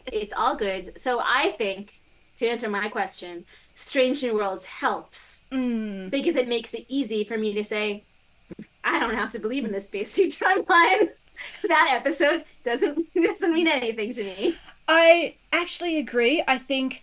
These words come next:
Speaker 2: Strange New Worlds breaks Space Seed, but it also repairs Space Seed. Like, I was never one of those people going, "Oh, they have three D communications in Discovery. That means it's not canon."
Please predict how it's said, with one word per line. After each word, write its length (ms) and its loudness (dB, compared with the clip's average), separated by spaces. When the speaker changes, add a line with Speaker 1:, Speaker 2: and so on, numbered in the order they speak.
Speaker 2:
Strange 480 -4
New 140 -4
Worlds 240 -4
breaks 400 -4
Space 360 -2
Seed, 320 0
but 240 4
it 80 -2
also 340 -4
repairs 540 -6
Space 380 -8
Seed. 400 -10
Like, 320 2
I 140 6
was 160 4
never 200 0
one 180 2
of 80 -6
those 180 -4
people 300 -8
going, 260 -2
"Oh, 280 8
they 120 6
have 200 4
three 320 0
D 180 2
communications 840 -2
in 100 -2
Discovery. 600 -2
That 200 -2
means 260 -4
it's 140 -10
not 240 0
canon." 440 -8